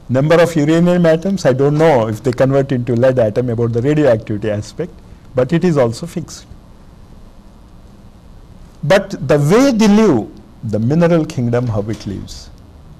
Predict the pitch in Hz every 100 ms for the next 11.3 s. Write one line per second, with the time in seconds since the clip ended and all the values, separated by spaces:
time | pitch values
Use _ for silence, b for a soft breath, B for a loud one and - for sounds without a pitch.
0 | - - - - - - - - - -
1 | - 117 117 - 160 196 196 - 170 156
2 | 147 156 156 - - 127 131 120 110 98
3 | 98 - - - - - - - - -
4 | 71 71 - - - - - - - -
5 | - - 139 - 202 220 208 180 160 147
6 | 147 135 117 113 - 110 110 - - -
7 | - - - - - - - - - -
8 | - - - 196 214 220 196 170 190 185
9 | 196 151 117 135 - B B B B 123
10 | 147 190 220 208 165 156 156 165 143 117
11 | 98 - 104